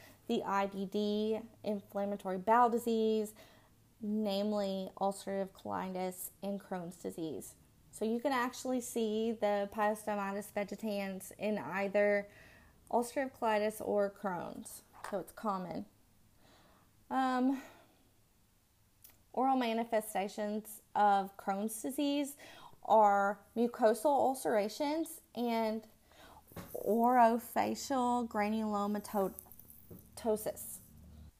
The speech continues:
Okay, an orofacial granulomatosis, this is a term used to describe swelling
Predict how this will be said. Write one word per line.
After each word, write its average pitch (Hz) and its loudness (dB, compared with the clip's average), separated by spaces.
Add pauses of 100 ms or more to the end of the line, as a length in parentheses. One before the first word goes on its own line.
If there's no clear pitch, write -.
(680)
Okay, 247 2
an 226 2
orofacial 285 4
granulomatosis, 233 2 (760)
this 294 6 (100)
is 233 4 (100)
a 233 0
term 233 2
used 214 2
to 220 -6
describe 196 2
swelling 226 0